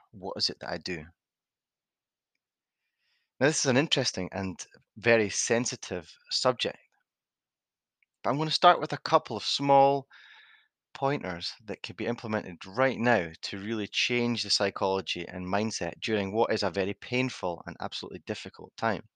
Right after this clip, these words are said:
Now, I don't believe that there's one formula, and sometimes in life it really boils down to that person and that situation to really get that right. However,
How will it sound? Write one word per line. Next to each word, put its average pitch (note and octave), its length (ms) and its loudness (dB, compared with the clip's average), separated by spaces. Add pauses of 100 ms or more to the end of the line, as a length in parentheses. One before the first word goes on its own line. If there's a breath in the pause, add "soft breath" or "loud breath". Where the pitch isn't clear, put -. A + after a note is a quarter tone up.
(1700 loud breath)
Now, B2+ 120 8
I C3 80 12
don't D3+ 140 4
believe A#2+ 220 4
that G2+ 80 -8
there's G2 160 -4
one A2+ 160 6
formula, G#2 500 6 (340)
and G2+ 140 -8
sometimes B2 460 2
in A2 80 0
life G#2+ 320 2
it G2 60 -4
really G#2+ 260 -6
boils G#2 400 2
down G#2 320 2
to F#2+ 340 -2 (380)
that G#2 340 4
person G#2 460 0
and F#2+ 160 -4
that E2+ 160 -2
situation G2 640 -6
to F#2+ 100 -10
really G2 260 -10
get - 200 -6
that F2+ 160 -6
right. G2 320 0 (1120)
However, B2 560 4